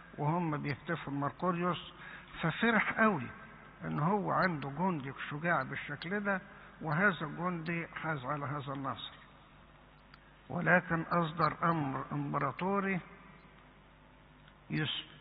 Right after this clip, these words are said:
لكل الشعوب انها تقرب القرابين وتقدم البخور للآلهة سبب النصرة.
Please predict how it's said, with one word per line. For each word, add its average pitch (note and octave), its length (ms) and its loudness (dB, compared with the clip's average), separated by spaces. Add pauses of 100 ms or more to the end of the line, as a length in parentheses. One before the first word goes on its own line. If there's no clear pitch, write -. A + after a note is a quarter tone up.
(160)
لكل E3 540 2
الشعوب F3+ 580 2 (480)
انها E3 400 4
تقرب C#3+ 600 2 (1300)
القرابين D#3 880 4 (1800)
وتقدم D#3 600 4
البخور D3+ 600 2 (180)
للآلهة D3+ 920 2 (260)
سبب C#3+ 300 -2
النصرة. C3 460 -6